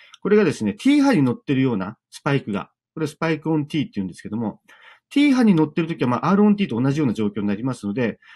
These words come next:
それはですね、もう、あの、フュージョンではなくて、それはもう非常に危険な状態ですので、あの、すぐ報告をしなければいけません。ただ、ペースメーカーの設定はもう変えることはね、あの、プログラマーがないとできませんので、できることがあるかって言ったら、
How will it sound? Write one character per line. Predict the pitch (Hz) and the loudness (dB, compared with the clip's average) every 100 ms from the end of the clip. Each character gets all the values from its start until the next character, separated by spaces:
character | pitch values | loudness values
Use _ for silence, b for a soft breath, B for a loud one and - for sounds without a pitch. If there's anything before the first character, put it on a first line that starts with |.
| B | B
そ | - 226 | -4 0
れ | |
は | 262 | 2
で | 180 | 0
す | 110 117 | -2 -2
ね、 | 107 92 | -2 -2
も | 120 101 | -4 -4
う、 | - | -6
あ | 107 | -10
の、 | 95 92 90 87 | -10 -8 -10 -6
フ | - | 2
ュ | 202 | 4
ー | |
ジ | 165 | 4
ョ | 117 | 2
ン | 104 | 2
で | 107 | 2
は | 131 | 2
な | 120 113 | 2 -4
く | - | -4
て、 | 143 | -2
そ | 117 156 | 0 0
れ | |
は | 139 | 0
も | 110 | -2
う | - | -6
非 | - | -6
常 | 147 | -2
に | 156 | -2
危 | 151 | -2
険 | - 160 | -4 -2
な | 156 | 0
状 | 151 147 | -2 0
態 | 151 147 | 0 0
で | |
す | 143 104 | -2 -4
の | 95 | -2
で、 | 135 113 90 b b b b b | 0 0 -2 b b b b b
あ | 110 | -6
の、 | 107 101 | -2 -2
す | - 160 | -2 -2
ぐ | 117 | -2
報 | 104 120 | -2 -6
告 | 107 104 117 110 110 | -6 -6 -4 -2 -2
を | 110 | -2
し | - 117 | -4 -6
な | 110 | -4
け | 104 | -4
れ | 101 | -2
ば | 139 | 0
い | 113 | 0
け | 107 | -2
ま | 98 | -2
せ | 107 | -4
ん。 | 95 | -2
た | 190 | -2
だ、 | 156 | 0
ペ | 165 | -2
ー | |
ス | 151 | 2
メ | 196 | 2
ー | 190 | 2
カ | 127 | -2
ー | |
の | |
設 | 110 110 - | -4 -8 -6
定 | 123 | -4
は | |
も | 110 | -4
う | 104 | -4
変 | 143 | -2
え | 156 | -2
る | |
こ | 151 | -4
と | 147 117 104 - | -4 -4 -4 -8
は | 110 101 95 - _ _ - | -10 -8 -10 -14 _ _ -4
ね、 | 120 - b b b | -4 -4 b b b
あ | |
の、 | 113 | -6
プ | - | 0
ロ | 156 | 0
グ | 156 | 2
ラ | 160 | 2
マ | 156 | 2
ー | |
が | 156 | 2
な | 151 | 2
い | |
と | - | -2
で | - 104 | -6 -4
き | 147 | 0
ま | 151 | 0
せ | 156 | 2
ん | 135 | 0
の | 95 | 0
で、 | 117 101 - | 0 0 -2
で | 131 | -4
き | - | 0
る | 214 139 | 0 0
こ | 117 | -4
と | |
が | 104 120 | -6 -4
あ | |
る | 143 | -4
か | - | -4
っ | 104 | -6
て | 101 | -8
言 | |
っ | - | -6
た | 139 | -2
ら、 | 123 | -2